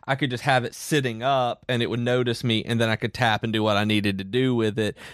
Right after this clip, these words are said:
instead of being, you know, the lazy first world entitled person that I am, that I have to pick up my magical computer brick and, uh, that recognizes my face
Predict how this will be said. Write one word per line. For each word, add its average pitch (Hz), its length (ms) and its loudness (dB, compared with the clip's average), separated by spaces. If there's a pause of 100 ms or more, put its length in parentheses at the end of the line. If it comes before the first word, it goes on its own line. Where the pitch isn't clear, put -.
(200)
instead 120 480 2
of 107 340 -2
being, 123 460 0
you 156 100 2
know, 113 100 2
the 113 120 -2
lazy 117 420 2
first 110 400 -2
world 110 480 0
entitled 113 480 0
person 117 380 -2
that 107 160 0
I 104 220 0
am, 123 280 0 (300)
that 120 140 2
I 120 100 0
have 117 300 -2
to 127 120 0
pick - 340 -2
up 151 320 0 (120)
my 127 240 2
magical 117 560 0
computer 117 600 0
brick 110 640 0
and, 120 380 0
uh, 120 300 0
that 135 180 -2
recognizes 117 680 0
my 120 180 0
face 110 320 -2